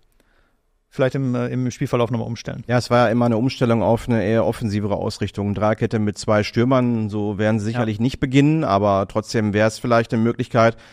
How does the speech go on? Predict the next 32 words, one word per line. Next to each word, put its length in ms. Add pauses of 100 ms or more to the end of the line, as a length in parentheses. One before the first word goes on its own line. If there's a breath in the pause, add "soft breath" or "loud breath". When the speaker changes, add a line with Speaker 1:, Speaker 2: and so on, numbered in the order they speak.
(280 loud breath)
Speaker 2:
mit 200
drei 160
starken 440
Innenverteidigern, 960
sprich 460
Alonso, 680
äh, 280
Schulz, 400
Kraulich, 420
mit 140
denen 140
anzufangen, 640 (120)
äh, 300
ähm, 360 (120)
weil 260
man 200
wird 120
ja 80
schon 500
eine 220
druckvolle 460
Dresdner 320
Mannschaft 340
erwarten. 460 (260 loud breath)
Das 140
könnte 220
vielleicht 340
so 80
ein 80
Mittel 200
sein, 360
aber 420